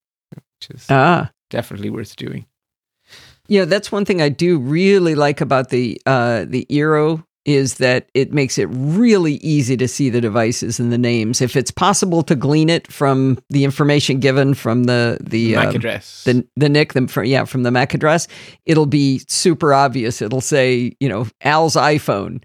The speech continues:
Speaker 2: The only problem with it is it's got a few too many false positives that it, it'll tell you when a new device joins your network, which is great. But, like, every three days, Al's i-, uh, Apple Watch Series six just joined the network. It's,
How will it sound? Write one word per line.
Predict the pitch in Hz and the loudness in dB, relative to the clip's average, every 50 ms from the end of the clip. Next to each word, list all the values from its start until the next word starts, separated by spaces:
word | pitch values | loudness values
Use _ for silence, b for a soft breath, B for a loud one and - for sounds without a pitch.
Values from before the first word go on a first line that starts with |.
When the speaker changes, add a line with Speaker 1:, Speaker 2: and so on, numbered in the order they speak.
| B B B B B B B | B B B B B B B
Speaker 2:
The | 196 | 0
only | 247 302 302 262 | 2 2 2 2
problem | 180 220 185 175 170 | 2 2 2 2 2
with | 160 151 - | 0 0 0
it | 156 131 | 0 0
is | 139 139 123 - | 0 0 -2 -2
it's | 143 131 - | -4 -4 -2
got | - 147 139 123 | 0 0 2 2
a | 123 123 | 0 -4
few | - - - 175 160 160 151 | -4 -4 -2 0 0 0 0
too | - - 160 143 | 0 -2 -2 -2
many | 147 147 139 131 | 0 0 0 -2
false | 123 - - 139 135 139 - - | -2 0 2 2 2 2 0 -2
positives | - - 135 139 143 127 143 139 135 131 127 - - | -2 0 0 2 2 2 0 0 0 0 -2 -2 -2
that | 139 131 127 | -2 0 0
it, | 131 123 - - - | 0 -2 -2 -4 -2
it'll | 135 151 147 151 139 | 0 0 0 0 0
tell | - 180 180 | 2 2 2
you | 170 151 143 | 2 2 2
when | 139 135 | 2 2
a | 131 | 2
new | 131 135 151 147 | 2 2 2 0
device | 143 123 113 117 139 - - | 0 0 0 0 0 0 -2
joins | - 135 131 123 - | -2 -2 -2 -2 -2
your | 127 | -2
network, | 135 208 247 - - 120 - - | 0 0 0 0 -2 -4 -2 -2
which | 127 120 - | -4 -4 -4
is | - 113 - | -6 -6 -4
great. | - 247 269 - - - - B B B B B B B - | 0 0 0 0 -2 -6 -8 B B B B B B B -2
But, | 240 | 0
like, | 254 285 185 165 | 2 2 2 2
every | 220 220 190 196 | 2 2 2 0
three | 185 - - 202 196 | -2 -2 -2 0 2
days, | 185 220 202 143 127 117 - b b b b - | 2 2 2 0 -2 -4 -6 b b b b -4
Al's | 143 156 202 240 269 240 - - - | 0 2 4 4 4 2 0 -2 0
i-, | 156 185 226 247 - | 2 2 2 2 2
uh, | - 147 175 170 160 - - | 0 2 2 2 2 2 0
Apple | 180 208 - 240 220 | -2 -2 0 0 2
Watch | 202 190 175 - - | 2 2 0 0 0
Series | - - - - 214 196 247 294 285 202 | -2 -4 -2 -2 -4 -4 -4 -4 -4 -4
six | - - - 220 - - - | -4 -4 -6 -6 -6 -6 -4
just | - 180 165 - - | -2 -2 -2 -2 0
joined | 139 214 285 349 339 302 | 0 0 2 2 0 0
the | 339 | 0
network. | 311 339 - - 185 170 147 - - - - | 2 2 2 2 2 0 0 0 -4 -8 -12
It's, | - - - - | -14 -12 -10 -10